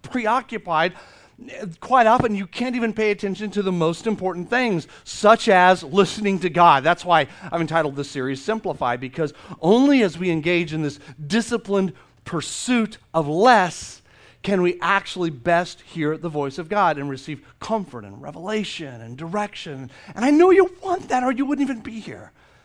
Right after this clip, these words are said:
And I know you guys. You guys have a lot of responsibilities. Your,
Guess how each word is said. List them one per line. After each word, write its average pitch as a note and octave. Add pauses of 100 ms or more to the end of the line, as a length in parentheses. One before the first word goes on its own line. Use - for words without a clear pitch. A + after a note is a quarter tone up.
(400)
And C3+
I G#4+
know D4
you E3
guys. G2+ (520)
You G#3
guys G#4
have E4
a D#3
lot G3+
of E3
responsibilities. G#2 (540)
Your, C3